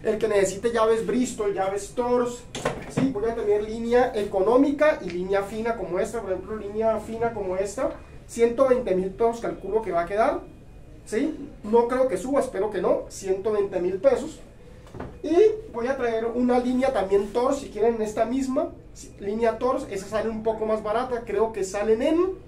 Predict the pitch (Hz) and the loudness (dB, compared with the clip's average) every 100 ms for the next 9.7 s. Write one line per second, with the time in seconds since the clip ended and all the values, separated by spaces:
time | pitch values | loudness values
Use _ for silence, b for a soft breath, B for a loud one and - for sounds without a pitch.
0 | - - - - - - - - B B | -18 -18 -18 -18 -18 -18 -18 -18 B B
1 | B B B B 202 190 247 233 233 220 | B B B B -2 0 2 2 0 -2
2 | 190 220 226 214 190 185 165 180 190 - | -2 -2 0 2 2 0 -2 -2 0 2
3 | 233 240 214 196 220 214 214 214 220 240 | 2 0 -4 -4 -2 -4 0 2 2 -2
4 | 247 196 180 - 151 - - - - B | -2 0 -2 2 2 2 -4 -16 -20 B
5 | B B B B - 226 240 240 233 226 | B B B B 2 6 8 6 6 4
6 | 220 240 269 277 277 294 294 240 220 240 | 2 2 6 6 8 8 8 6 4 6
7 | 277 277 - 202 190 220 269 262 226 202 | 6 4 0 0 2 2 0 4 4 4
8 | 190 240 247 254 220 196 226 240 - 160 | -2 -4 -4 -4 -2 -2 0 0 0 -2
9 | 202 180 175 220 262 339 370 | -2 -2 -2 -2 -2 -2 -4